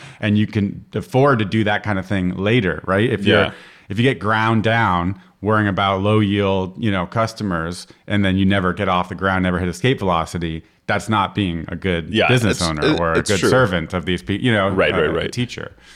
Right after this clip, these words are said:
Speaker 1: So it's not selfish and it's not, uh, wrong to focus on your most, the p-, customers who stand to benefit most from you and who can help you hit escape velocity earlier,
Speaker 2: For sure,
Speaker 1: you
Speaker 2: for
Speaker 1: know?
Speaker 2: sure, for sure. Yeah,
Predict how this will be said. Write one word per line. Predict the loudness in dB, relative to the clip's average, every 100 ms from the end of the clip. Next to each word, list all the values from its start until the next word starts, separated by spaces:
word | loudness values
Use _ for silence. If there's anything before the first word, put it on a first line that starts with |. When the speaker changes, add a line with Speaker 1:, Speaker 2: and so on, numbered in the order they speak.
| -20 _
Speaker 1:
So | -8 -2 -2 -2 -6 -16 _ _
it's | -10 -10 -2
not | 0 0 -2 -12
selfish | -2 0 2 2 0 0
and | -4
it's | -4 -2
not, | 2 2 0 -8 -14
uh, | -10
wrong | 0 2 4 4 2 -4 -8 -20 -20 -4
to | 0 2 2 0 -6 -16
focus | 0 0 2 0
on | 2 0
your | 2 2 2 0 -2
most, | 0 2 0 -4 -4
the | -6
p-, | -6 -20 -10
customers | -2 -2 0 -2 -2
who |
stand | -2 0 0
to | 2
benefit | 0 0 -2
most | 0 0 0 -4
from | -2 0
you | 0 -2 -4 -8 -20 -6
and | 0
who | 0
can | 0
help | 0 0 0
you | -2 -2
hit | -2 -2
escape | -2 -2 -2 0
velocity | -2 -2 -4 -8 -2
earlier, | 0 0
Speaker 2:
For |
sure, | 2 0 0
Speaker 1:
you | 2
Speaker 2:
for |
Speaker 1:
know? | 2
Speaker 2:
sure, | 0 -4
for | -6
sure. | -6 -8
Yeah, | -2 -2 -2